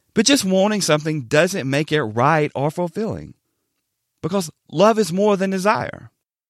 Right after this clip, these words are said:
True love is selfless instead of selfish.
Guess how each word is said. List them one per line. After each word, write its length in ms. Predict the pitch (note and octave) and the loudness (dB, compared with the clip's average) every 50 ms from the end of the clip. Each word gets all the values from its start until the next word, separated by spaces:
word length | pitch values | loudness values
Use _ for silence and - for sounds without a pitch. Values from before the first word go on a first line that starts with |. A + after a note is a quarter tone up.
| _ _ _ _ _ _ _ _ _ | _ _ _ _ _ _ _ _ _
True 340 | - - F#3 F#3+ G#3 A#3 A#3+ | -10 -2 2 2 2 4 2
love 340 | G#3+ G3+ G3+ F#3+ F#3+ F#3 - | 4 4 6 6 6 4 2
is 160 | D3 E3 C#3 | 0 -2 -2
selfless 800 | - - - D#3 D#3 D#3+ - - D#3 E3 E3+ F3+ F#3 F3+ - - - | -4 -2 2 2 2 2 0 -2 -2 0 0 0 0 -2 -4 -8 -6
instead 360 | D#3 D#3+ D3+ - - E3+ D#3+ | -4 -4 -4 0 0 0 0
of 100 | D3+ - | 0 0
selfish. 760 | - - D#3+ D3 C3+ C3 - D#3 A2+ D2 C#2+ - - - - | -2 0 0 0 0 0 -2 -4 -4 -4 -6 -8 -12 -12 -14